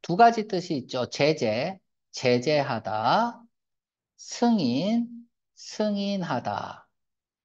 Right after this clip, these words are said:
이게 생이라는 게 헐리라는 어근이에요. 그래서 성스러운 사람은 들어오게 하고 성스럽지 않은 사람은 못 들어오게 하는 거야.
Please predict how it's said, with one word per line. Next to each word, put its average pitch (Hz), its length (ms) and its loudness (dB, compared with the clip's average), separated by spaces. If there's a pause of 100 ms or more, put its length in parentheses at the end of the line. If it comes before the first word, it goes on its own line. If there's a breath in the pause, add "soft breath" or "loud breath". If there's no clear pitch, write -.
(680)
이게 185 500 4
생이라는 285 760 4
게 214 80 4
헐리라는 285 1300 2
어근이에요. 131 960 -2 (140)
그래서 - 180 -4
성스러운 277 760 0
사람은 147 600 -4 (240)
들어오게 147 600 0
하고 143 480 -10 (300)
성스럽지 247 840 4
않은 151 300 0
사람은 139 640 -2
못 202 360 4
들어오게 226 440 2
하는 107 320 -6
거야. 85 220 -18